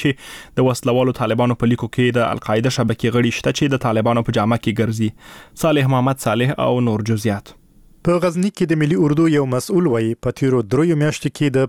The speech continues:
Speaker 2: پوځي عملیاتو په نتیجه کې د دولت تر پنځه سوه زیات مخالف وسلوال وژل شوي دي. د کابل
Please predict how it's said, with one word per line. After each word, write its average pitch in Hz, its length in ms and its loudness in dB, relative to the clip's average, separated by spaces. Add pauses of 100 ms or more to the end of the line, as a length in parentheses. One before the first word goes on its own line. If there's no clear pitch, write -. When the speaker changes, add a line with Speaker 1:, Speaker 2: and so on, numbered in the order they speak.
Speaker 2:
پوځي 120 260 0 (100)
عملیاتو 127 440 0
په 127 80 0
نتیجه 117 320 -2
کې 117 240 -2
د 113 120 0
دولت 120 300 0 (360)
تر 147 120 0
پنځه 151 320 0
سوه 147 440 -2
زیات 147 320 0
مخالف 117 380 -4
وسلوال 117 520 -2
وژل 110 300 -2
شوي 110 260 -2
دي. 127 80 0 (580)
د 156 200 2
کابل 156 260 -2